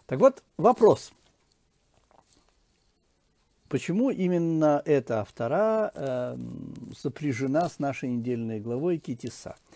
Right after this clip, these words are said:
В нашей недельной главе, м, рассказ о Моше. Причём очень много параллелей есть между тем, что говорится в истории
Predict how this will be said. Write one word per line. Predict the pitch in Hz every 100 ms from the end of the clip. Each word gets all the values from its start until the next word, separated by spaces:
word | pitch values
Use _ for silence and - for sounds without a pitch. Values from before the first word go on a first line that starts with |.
| - - - - -
В | 120
нашей | 180 247 208
недельной | 160 139 123 120
главе, | 117 120 110 104 -
м, | - 113 104 101
рассказ | 113 127 - 196 196 -
о | 160
Моше. | 156 143 - - 90 - _ _ _ _ _ - - - _
Причём | 139 123 226 226
очень | 208 240
много | 247 254 185 170
параллелей | 160 160 151 147 117 101
есть | 90 95 - - -
между | 127 123 117 120
тем, | - 135
что | 123 - 123 117
говорится | 117 120 120 113 - 113 110
в | 110
истории | 120 - 120 113 113